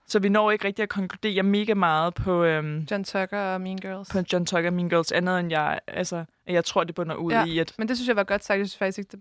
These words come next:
Speaker 2: altså, var
Speaker 1: at
Speaker 2: så
Speaker 1: det
Speaker 2: meget
Speaker 1: behøver
Speaker 2: mere i
Speaker 1: nej.
Speaker 2: det.
Speaker 1: Så
Speaker 2: Nej.
Speaker 1: lad os slutte den på det.
Speaker 2: Det synes
Speaker 1: Og så
Speaker 2: jeg.
Speaker 1: synes jeg bare, at, øh, nu har vi lige cirka sådan tre minutters penge tilbage.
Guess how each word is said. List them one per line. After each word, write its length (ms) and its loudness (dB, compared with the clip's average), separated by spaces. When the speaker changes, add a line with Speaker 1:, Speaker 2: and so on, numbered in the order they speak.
Speaker 2:
altså, 220 -8
var 100 -6
Speaker 1:
at 60 -2
Speaker 2:
så 60 2
Speaker 1:
det 60 -4
Speaker 2:
meget 120 4
Speaker 1:
behøver 180 0
Speaker 2:
mere 100 -2
i 20 2
Speaker 1:
nej. 140 4
Speaker 2:
det. 80 -2
Speaker 1:
Så 100 -4
Speaker 2:
Nej. 20 4
Speaker 1:
lad 60 6
os 80 2
slutte 220 -2
den 80 -4
på 80 -10
det. 260 -4
Speaker 2:
Det 100 -2
synes 100 -2
Speaker 1:
Og 80 4
så 60 2
Speaker 2:
jeg. 60 0
Speaker 1:
synes 240 0
jeg 80 -2
bare, 320 2
at, 220 -8
øh, 320 0
nu 80 0
har 180 2
vi 100 -6
lige 200 -4
cirka 340 -4
sådan 160 -6
tre 180 -4
minutters 460 -4
penge 320 0
tilbage. 420 -2